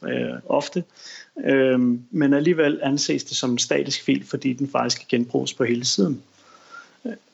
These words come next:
Øhm, og så er det godt,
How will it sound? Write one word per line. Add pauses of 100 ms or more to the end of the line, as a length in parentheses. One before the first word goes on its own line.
(120)
Øhm, (960)
og
så
er
det
godt,